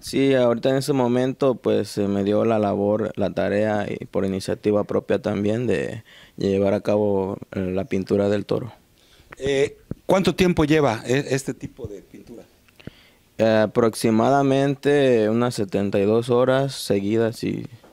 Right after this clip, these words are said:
Speaker 1: si bien nos va.
Speaker 2: Sin parar. ¿Cómo va a ser el diseño del toro ahora?
Speaker 1: <clears throat> Bueno, la idea es que alrededor, eh, tenga la representación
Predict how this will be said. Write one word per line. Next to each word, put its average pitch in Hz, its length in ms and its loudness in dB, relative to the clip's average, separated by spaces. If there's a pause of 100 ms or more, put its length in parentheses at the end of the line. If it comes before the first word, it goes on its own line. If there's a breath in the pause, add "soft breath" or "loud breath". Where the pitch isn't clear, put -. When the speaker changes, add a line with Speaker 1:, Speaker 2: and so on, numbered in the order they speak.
(240 soft breath)
Speaker 1:
si - 200 -4
bien 98 280 0
nos 101 200 -2
va. 110 140 -4
Speaker 2:
Sin 123 140 -18
parar. 123 340 -6
¿Cómo 196 220 -2
va 190 80 4
a 175 40 0
ser 185 140 0
el 180 80 4
diseño 156 400 0
del 127 120 -6
toro 123 340 -14 (180)
ahora? 117 320 -2
Speaker 1:
<clears throat> - 140 -20
Bueno, 131 320 2
la 123 160 4
idea 131 360 4
es 135 240 0
que 131 120 0
alrededor, 117 800 0 (500 soft breath)
eh, 104 260 0
tenga 110 840 0
la 101 480 0
representación 107 1200 -2